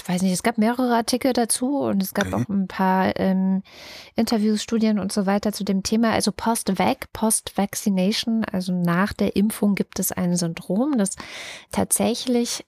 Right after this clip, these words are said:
Speaker 1: äh, es gab einen sehr guten erklärenden Artikel im Ärzteblatt, das ich dazu verlinke, wo,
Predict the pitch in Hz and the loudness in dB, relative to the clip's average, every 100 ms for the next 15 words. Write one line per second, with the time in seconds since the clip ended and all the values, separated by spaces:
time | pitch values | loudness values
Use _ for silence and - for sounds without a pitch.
0 | - 202 190 196 - 190 185 208 208 196 | -4 0 0 0 -2 -2 0 0 2 2
1 | 185 190 202 202 202 190 - 196 208 220 | 2 0 0 -2 -4 -4 -2 0 2 2
2 | 190 - - 185 - 180 - 165 165 - | 0 -2 -2 -2 -2 -4 -2 -4 -6 -4
3 | 190 247 - - 247 - 202 233 - - | -2 0 -2 -2 -2 0 0 0 -6 -14
4 | - - - - 202 202 202 - 190 - | -14 -14 -14 -2 0 2 0 -2 -2 -2
5 | 202 - 190 190 202 - 196 202 - - | -2 0 2 2 2 2 0 -2 -10 -20
6 | _ 196 175 185 196 208 208 214 | _ 0 2 2 4 4 4 0